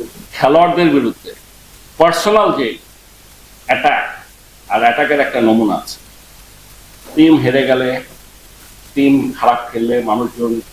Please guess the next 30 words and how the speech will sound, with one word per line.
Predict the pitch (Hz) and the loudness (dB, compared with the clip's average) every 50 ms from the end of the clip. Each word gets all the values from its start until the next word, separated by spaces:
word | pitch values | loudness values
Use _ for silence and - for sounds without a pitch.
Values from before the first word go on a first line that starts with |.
| - - - - - - - - | -20 -20 -20 -20 -20 -20 -8 -4
রাগ | 107 107 - - - - | -2 -2 -2 -2 -6 -8
করবে, | 113 104 98 95 104 104 101 - - - - - - - - - - - - - - - | -10 -10 -8 -6 -6 -6 -6 -8 -12 -20 -20 -20 -20 -20 -20 -20 -20 -20 -20 -20 -20 -14
খারাপ | - - 110 107 104 - - 110 | -6 -2 -2 0 0 -2 -4 -8
কথা | 90 85 107 | -10 -8 -6
বলবে, | 104 110 104 92 107 107 101 98 - - - | -4 -4 -4 -2 0 -2 -2 -2 -6 -16 -20
সেটারও | - - 110 107 - 131 131 131 | -14 -12 -10 -6 -4 -4 -4 -4
একটা | 120 - - 107 | -4 -6 -8 -10
লিমিট | 92 87 87 90 92 107 95 - | -12 -12 -14 -10 -8 -8 -8 -8
আছে। | - - - - - - - - - - - - - - - - - - - - | -12 -16 -18 -20 -20 -20 -20 -20 -20 -20 -20 -20 -20 -20 -20 -20 -20 -20 -16 -14
কিন্তু | 110 104 101 110 - - | -12 -12 -10 -12 -12 -10
কিছু | 120 117 127 147 | -12 -10 -10 -10
কিছু | - - - - 123 | -12 -12 -14 -18 -16
ক্ষেত্রে | - - 120 - - - 104 98 95 90 - - - - - - - - - - | -8 -6 -6 -6 -4 -6 -6 -4 -4 -6 -8 -10 -16 -20 -20 -20 -20 -20 -14 -12
এটা | 104 92 110 107 | -8 -6 -6 -6
সমস্ত | - - - - 156 165 160 165 - - 127 | -6 -6 -4 -2 0 0 0 -2 -6 -8 -8
লিমিট | 117 110 123 123 135 135 - - - | -6 -4 -2 -2 -2 -4 -4 -8 -10
ক্রস | - 98 - - | -10 -10 -10 -12
করে | - - 87 87 | -14 -18 -18 -18
চলে | 82 - - | -18 -18 -20
গেছে। | - - - - - - - - - - - - - - - - - - - - - - - - - - - - - | -20 -20 -20 -20 -20 -20 -20 -20 -20 -20 -20 -20 -20 -20 -20 -20 -20 -20 -20 -20 -20 -20 -20 -20 -20 -20 -18 -6 -2
এইটা | 120 135 135 - 143 135 131 131 127 127 104 | -2 -2 0 0 0 2 2 0 -2 -4 -8
is | 104 104 - 104 104 | -12 -12 -10 -8 -6
no | 110 113 | -4 -2
longer, | 113 110 107 107 104 98 95 - | -2 -2 -4 -4 -6 -6 -8 -6
আমরা | 95 92 85 - 90 90 90 | -6 -6 -8 -10 -12 -18 -20
এটা | - - - | -20 -18 -20
অ্যাকসেপ্ট | 85 - - - - - - - - | -20 -20 -18 -18 -18 -20 -20 -20 -20
করতে | - - - - - - | -20 -20 -20 -20 -20 -20
পারি | - - | -20 -20
না। | - - | -20 -20